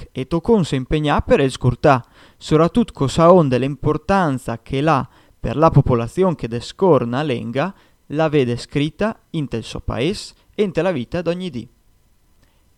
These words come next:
In ultim, ricordò che lunedì ai nove di ottobre sarà i sessanta anni della strage del Vajont. Dal Corriere delle Alpi, liedon che il Presidente della Repubblica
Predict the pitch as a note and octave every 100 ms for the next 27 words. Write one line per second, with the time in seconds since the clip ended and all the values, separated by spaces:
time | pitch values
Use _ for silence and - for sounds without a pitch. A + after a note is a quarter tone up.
0 | _ C3+ C3 E3+ A3+ A3+ A#3+ A#3+ - C#3+
1 | D3 D#3 C3+ C#3 C3+ C3 B2+ C3 E3+ E3+
2 | C#3 A#2+ A#2+ C3 B2 A#2 A#2 C3+ D3 E3+
3 | F#3 - - D#3 B2 A2 - A#2 - F3
4 | F#3 E3 C#3+ C3+ D3 D#3 - _ _ D#3
5 | D#3+ - C3+ A#2+ A2+ C3+ - C3+ D3+ D3+
6 | C#3+ A#2+ G#2 G#2+ - - _ _ _ _
7 | _ - B2+ A#2+ C3 C3+ C3 A#2+ A#2+ B2
8 | D#3+ F#3+ - G#3+ - C#3 C3 C3+ C3+ B2+
9 | A2+ A2+ - - A#2 B2 C3+ C3+ - B2
10 | A#2 A2+ A#2+ C3 A#2+ A#2+ - A#2